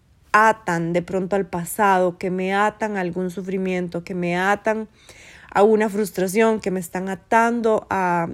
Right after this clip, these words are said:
compararme constantemente, que me están atando a, mm, estar en ansiedad por el futuro.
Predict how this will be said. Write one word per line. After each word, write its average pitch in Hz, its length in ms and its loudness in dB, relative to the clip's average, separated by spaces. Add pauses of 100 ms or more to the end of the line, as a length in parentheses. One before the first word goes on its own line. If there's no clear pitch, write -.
(240)
compararme 202 760 2
constantemente, 190 960 -6
que 185 80 -8
me 180 120 -2
están 190 320 -6
atando 220 680 -2 (400)
a, 190 480 2
mm, 185 280 -4 (680)
estar 214 320 2
en 214 100 0
ansiedad 202 560 4
por 208 160 0
el 202 140 -2
futuro. 196 720 0